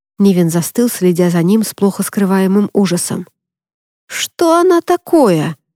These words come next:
спросил брат скорее сам себя. «Препятствие», —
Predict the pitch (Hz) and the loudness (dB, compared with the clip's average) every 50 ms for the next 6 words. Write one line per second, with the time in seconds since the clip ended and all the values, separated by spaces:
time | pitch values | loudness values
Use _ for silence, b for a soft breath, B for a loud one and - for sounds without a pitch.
0 | _ - - - - 180 180 - - 185 190 180 180 185 208 240 262 - - - | _ -20 -18 -10 -6 -6 -6 -6 -4 -6 -6 -4 -2 -2 -2 -2 -4 -6 -6 -4
1 | 262 254 233 208 214 214 - - 196 190 - - 226 214 196 170 - - - _ | -2 0 0 0 0 -2 -2 -4 -4 -4 -4 -4 -2 0 0 -2 -2 -4 -14 _
2 | _ _ _ _ _ _ _ _ _ _ _ _ _ _ - - 370 381 - - | _ _ _ _ _ _ _ _ _ _ _ _ _ _ -2 2 2 2 2 2
3 | 349 240 - - - - - - 160 143 - 180 | 0 0 0 -4 -6 -8 -4 -2 -2 -2 -4 -8